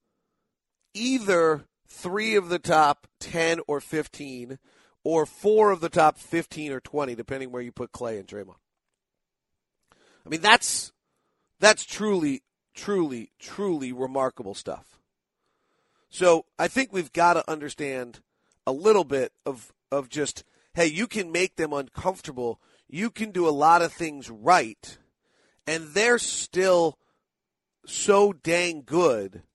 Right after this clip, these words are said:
that that doesn't mean you actually win. You, you can build the, the perfect game plan. You can build, uh, I, I, I mean, I, I think you,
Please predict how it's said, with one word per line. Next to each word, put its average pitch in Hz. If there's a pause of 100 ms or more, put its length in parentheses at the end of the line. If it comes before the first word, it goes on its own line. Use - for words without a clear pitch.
(680)
that 147
that 196
doesn't 180
mean 170
you 156
actually 143
win. 139
You, 208
you 202
can 202
build 160
the, 127 (380)
the 123
perfect 160
game 180
plan. 214 (320)
You 175
can 185
build, 156 (1300)
uh, 123 (1700)
I, 139 (100)
I, 151
I 151
mean, 147
I, 170 (140)
I 170
think 185
you, 170